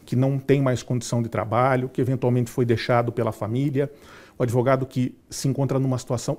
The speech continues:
extraordinária, perdeu a situação, eh, eh, a sua, eh, eh, condição de manutenção. Então, desde um auxílio emergencial para um mês ou para uma situação extraordinária, até um auxílio mensal de mais de mil reais por mês,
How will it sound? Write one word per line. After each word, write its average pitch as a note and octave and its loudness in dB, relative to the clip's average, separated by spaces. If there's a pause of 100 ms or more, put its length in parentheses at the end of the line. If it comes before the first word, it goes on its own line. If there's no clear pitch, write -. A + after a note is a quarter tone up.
extraordinária, C3+ 2
perdeu C3 4
a B2+ 0
situação, C3 -4 (380)
eh, A#2 4
eh, A#2 2
a B2+ -2
sua, C3+ -2
eh, C3 -2 (840)
eh, - -4
condição B2+ -2
de B2+ 0
manutenção. C3 0 (400)
Então, D3+ 4
desde F3 4
um D#3 2
auxílio C#3+ 2
emergencial C3 2 (260)
para C3+ 6
um B2 4
mês C#3+ 2
ou B2+ 0
para B2 0
uma C3+ -2
situação B2+ -4
extraordinária, A#2+ -2 (340)
até D#3 2
um E3 4
auxílio D#3 2
mensal C3+ 0
de A#2 -2
mais C#3+ 4
de C3 0
mil D3+ 4
reais B2+ 2
por A#2 -2
mês, C#3 -2